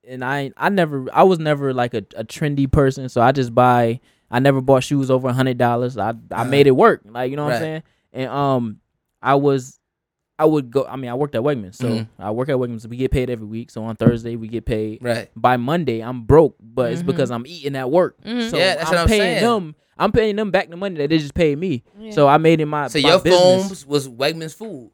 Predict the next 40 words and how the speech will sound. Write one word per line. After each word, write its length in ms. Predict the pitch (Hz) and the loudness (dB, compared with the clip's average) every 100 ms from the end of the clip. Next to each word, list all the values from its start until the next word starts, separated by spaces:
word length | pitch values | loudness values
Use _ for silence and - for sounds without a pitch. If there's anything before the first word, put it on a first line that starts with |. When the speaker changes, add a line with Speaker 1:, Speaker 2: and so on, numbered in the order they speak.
| _ | _
Speaker 1:
Yeah, 240 | 156 170 | 4 4
Speaker 2:
You 60 | 127 | 4
know 60 | 170 | 0
what 60 | 165 | 4
I'm 40 | |
Speaker 1:
yeah, 80 | 175 | 4
Speaker 2:
saying? 260 | 185 196 | 4 2
Speaker 1:
right, 220 | 165 151 120 | 2 0 -2
right. 260 | 156 104 | -6 -4
Speaker 2:
To 120 | - 147 | 0 2
not, 240 | 180 202 | 2 0
to 60 | 170 | -4
the 40 | 151 | -2
next 300 | 180 226 185 | -2 -2 -2
man, 360 | 180 185 190 180 | 0 2 0 0
other 160 | 196 | -2
dudes 240 | 180 175 165 | 0 2 2
I 80 | |
know, 320 | 175 180 190 - _ _ _ _ _ 90 90 | 2 0 0 -8 _ _ _ _ _ _ 0
they 180 | 165 | 0
phones 340 | 190 175 180 180 | 2 4 4 6
might 140 | 180 | 2
have 100 | 180 | 2
been 120 | 185 | -8
some 180 | 185 185 | -12 -8
Gucci's. 480 | 165 233 - 120 117 | -2 -2 -4 -14 -10
You 60 | 160 | -6
know 40 | |
what 20 | |
I'm 40 | 170 | -2
saying? 140 | - | 0
Speaker 1:
Right. 140 | 156 190 | 0 2
Speaker 2:
Like 80 | |
I 20 | 190 | 0
said, 240 | 226 180 | 2 2
that's 100 | 185 | 2
what 60 | 196 | 0
I 40 | |
said, 220 | 208 220 | -2 -2
like, 220 | 175 143 | -4 -4